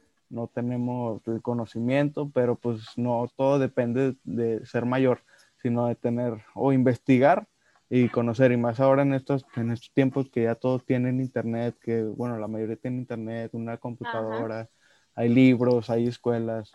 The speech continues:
Speaker 1: hay más educación. Entonces, pues,
Speaker 2: Pasa
Speaker 1: ahí
Speaker 2: algo muy
Speaker 1: aprendes.
Speaker 2: loco, ¿sabes? Eh, ahora, mientras más acceso a la información hay,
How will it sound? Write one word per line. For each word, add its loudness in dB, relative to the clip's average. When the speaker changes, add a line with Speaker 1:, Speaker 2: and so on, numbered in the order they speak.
Speaker 1:
hay -8
más -6
educación. -6
Entonces, 0
pues, 2
Speaker 2:
Pasa 6
Speaker 1:
ahí 8
Speaker 2:
algo 2
muy 2
Speaker 1:
aprendes. 4
Speaker 2:
loco, 0
¿sabes? 0
Eh, 0
ahora, 6
mientras 2
más 2
acceso 0
a 4
la 2
información -2
hay, -2